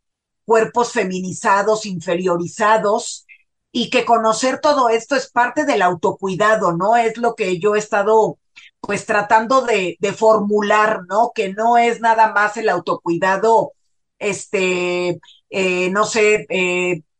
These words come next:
descansar, dormir lo suficiente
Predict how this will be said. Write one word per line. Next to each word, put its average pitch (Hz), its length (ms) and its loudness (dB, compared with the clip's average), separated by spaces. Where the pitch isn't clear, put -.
descansar, 202 1000 2
dormir 202 600 0
lo 220 120 2
suficiente 202 1080 -2